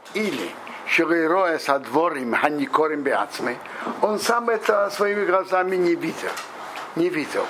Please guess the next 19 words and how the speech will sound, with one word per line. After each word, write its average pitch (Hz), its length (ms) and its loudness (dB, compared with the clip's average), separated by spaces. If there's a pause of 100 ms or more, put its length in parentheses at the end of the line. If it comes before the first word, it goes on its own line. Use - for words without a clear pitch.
(380)
Рак 180 280 4
шмо 180 460 2
мипиахирим, 143 840 0
он 160 120 2
слушал 170 500 2
от 135 100 0
других. 120 500 -4 (1160)
Эйн 220 340 2
лей 190 200 4
бозе 160 760 2
шум 165 360 2
ятрон 127 600 0
кау. 113 360 0 (640)
В - 140 -6
этом 147 560 -2 (480)
он 175 140 2
не 175 200 2
имеет 175 320 0
преимущества. - 800 -4